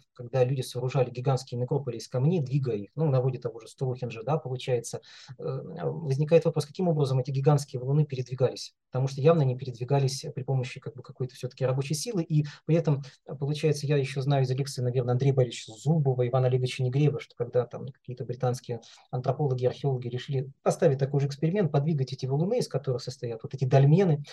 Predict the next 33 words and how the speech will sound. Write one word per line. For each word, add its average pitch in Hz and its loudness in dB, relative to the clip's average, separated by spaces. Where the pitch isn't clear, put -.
а, 143 2
получается, 147 2
выяснилось, 156 2
что - -2
они 165 2
там 156 8
на 156 6
протяжении 151 4
двух 143 -4
недель 175 2
могут 151 4
сдвинуть 156 2
этот 131 -6
камень - 0
только 151 -4
на 127 2
двадцать 135 -2
сантиметров. 135 0
То 220 10
есть, - 6
<clears throat> - -4
поэтому, 208 6
э, 160 4
я 214 8
на 240 4
самом 208 0
деле, 208 4
э, 151 0
как 165 -2
бы 170 0
здесь 185 0
использую 185 2
принцип, 190 0